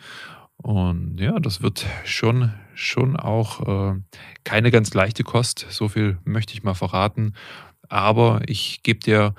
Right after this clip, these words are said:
ganz gegen Ende, ähm, auch noch drei, vier Möglichkeiten mit auf den Weg, wie du, wie du den Egoismus in deiner Mannschaft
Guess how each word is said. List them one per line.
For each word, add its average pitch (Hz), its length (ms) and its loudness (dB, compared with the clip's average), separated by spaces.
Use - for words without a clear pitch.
ganz 135 280 2
gegen 123 220 2
Ende, 117 600 2
ähm, 101 500 0
auch 110 240 2
noch 107 280 0
drei, 110 400 0
vier 123 520 4
Möglichkeiten 107 920 2
mit 143 220 4
auf 120 120 2
den 107 220 4
Weg, 147 320 4
wie 110 140 4
du, 113 260 8
wie 101 320 2
du 127 380 8
den 101 280 4
Egoismus 110 840 0
in 131 180 4
deiner 107 180 6
Mannschaft 104 640 0